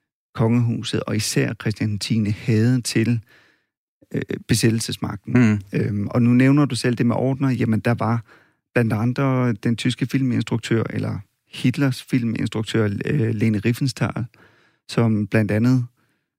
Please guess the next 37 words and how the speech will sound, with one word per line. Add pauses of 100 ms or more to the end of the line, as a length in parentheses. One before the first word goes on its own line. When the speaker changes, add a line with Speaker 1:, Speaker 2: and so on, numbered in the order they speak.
(480)
Speaker 1:
lavede
den
her
meget, (160)
øh,
kendte
og,
øh,
sådan, (420)
hvad
skal
man
sige,
ideologisk
problematiske (400)
film
Olympia, (480)
om
olympiaden
i
Berlin
i
seksogtredive. (340)
Hun
kom
til
København, (300)
hun
fik
ridderkorset
i
otteogtredive
i
forbindelse
med
premieren,
gallapremieren